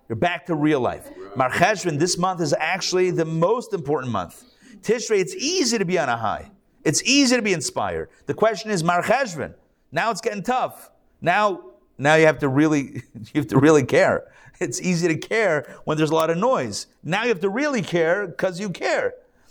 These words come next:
Speaker 1: So that's that, and that. So I thought, what a, what better text to study than a text that speaks about how to generate an authentic relationship with God when things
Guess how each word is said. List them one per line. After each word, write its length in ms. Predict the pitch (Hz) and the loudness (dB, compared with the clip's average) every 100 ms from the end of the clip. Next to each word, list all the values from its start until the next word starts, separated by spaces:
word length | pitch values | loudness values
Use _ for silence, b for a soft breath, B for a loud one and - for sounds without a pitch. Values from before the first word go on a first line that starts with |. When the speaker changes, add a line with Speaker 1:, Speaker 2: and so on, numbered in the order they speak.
| b b b _ | b b b _
Speaker 1:
So 140 | - | -4
that's 500 | 147 202 214 - - - | 0 2 0 -2 -6 -4
that, 340 | 147 190 202 165 | 0 0 0 -2
and 120 | 160 | -2
that. 340 | 185 185 151 | -2 -2 -6
So 80 | 165 | -4
I 40 | 160 | -2
thought, 300 | 185 - 139 | -2 -4 -4
what 220 | 147 220 | 0 0
a, 60 | 208 | -2
what 300 | 156 190 - 180 | -2 -2 -2 -4
better 420 | 185 185 156 - - | -2 0 0 -4 -10
text 500 | - 170 - - - _ _ | -4 -4 -4 -12 -14 _ _
to 100 | 147 | -6
study 380 | - 233 196 131 | -2 -2 -2 0
than 120 | 127 | 0
a 60 | 127 | 0
text 320 | 175 180 151 | -2 -4 -8
that 80 | 147 | -14
speaks 280 | - 254 185 | -10 -8 0
about 360 | 165 151 - B B B | 2 2 -2 B B B
how 100 | - 220 | -4 -2
to 80 | |
generate 560 | 175 - 226 202 156 139 | 0 2 2 4 4 4
an 80 | 147 | 2
authentic 420 | 151 175 170 165 | 2 0 -4 -2
relationship 360 | 175 180 175 165 | 0 0 -2 -4
with 120 | 165 | -2
God 420 | 214 190 135 131 | 2 2 2 0
when 160 | 175 180 | -2 -2
things 340 | - 208 190 | -6 -4 -4